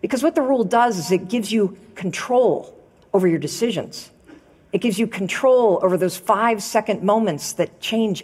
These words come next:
everything for you, because in those five-second moments, it's where all the opportunity and the joy in your life is. So I wondered about five years ago, I wonder if you could use this simple, stupid, brilliant rule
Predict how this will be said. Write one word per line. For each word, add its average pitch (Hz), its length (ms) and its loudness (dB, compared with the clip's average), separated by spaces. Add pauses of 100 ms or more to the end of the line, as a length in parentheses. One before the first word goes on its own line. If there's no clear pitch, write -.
everything 233 640 -6 (480)
for 170 140 -2
you, 208 340 0
because 147 360 -4
in 247 260 0
those 226 180 0
five-second 175 680 0
moments, 208 460 0
it's - 160 -16
where 185 180 2
all 185 120 4
the 156 180 -2 (380)
opportunity 220 800 0
and 131 100 -4
the 135 60 -4
joy 254 380 2
in 185 100 -2
your 127 140 -6
life 120 320 -10 (100)
is. - 220 -20 (880)
So 262 400 4 (600)
I 294 200 4
wondered 262 440 2
about 170 240 4
five 202 240 2
years 202 220 0
ago, 143 160 2
I 139 80 4
wonder 349 280 0
if - 120 0
you 339 80 2
could 202 160 -4
use 214 300 0
this 180 200 0
simple, 247 720 -4
stupid, 214 680 -4 (760)
brilliant 247 400 0
rule 147 420 0